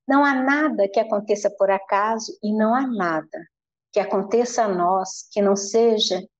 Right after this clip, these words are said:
necessário ao nosso aprendizado. Então, misérias, entre aspas, tragédias, entre aspas, passa aquele que necessita de um aprendizado. É igual uma criança.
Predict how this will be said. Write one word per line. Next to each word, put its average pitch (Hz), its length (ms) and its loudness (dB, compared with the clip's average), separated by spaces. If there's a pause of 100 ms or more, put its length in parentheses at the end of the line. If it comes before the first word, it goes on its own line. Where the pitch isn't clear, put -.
(340)
necessário 269 1300 2
ao 208 140 0
nosso 202 260 -2
aprendizado. 190 720 -6 (120)
Então, 202 360 -4
misérias, 220 880 2 (240)
entre 170 300 -2
aspas, 196 520 -4 (320)
tragédias, 196 880 0 (260)
entre 160 280 -12
aspas, 185 560 -4 (840)
passa 262 680 -2 (260)
aquele 254 360 -4
que - 120 -6
necessita 254 800 -2
de 233 120 -4
um 254 100 2
aprendizado. 247 840 -2 (560)
É 285 80 4
igual 311 220 2
uma 320 160 2
criança. 202 680 0